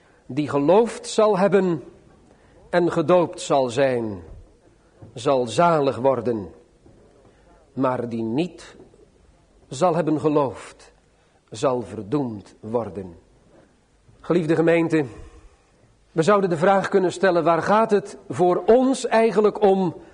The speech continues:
bij het paaswonder? En het is zeker nodig dat we die vraag stellen, want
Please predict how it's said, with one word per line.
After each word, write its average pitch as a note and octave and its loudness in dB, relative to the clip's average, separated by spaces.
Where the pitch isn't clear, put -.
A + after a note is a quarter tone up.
bij F3+ 2
het E3 0
paaswonder? D3 2
En G#3+ 2
het A3 2
is A3 0
zeker A3+ 4
nodig B3 4
dat F#3+ 2
we F3 0
die F3+ -2
vraag E3 2
stellen, G3 2
want G#3+ 0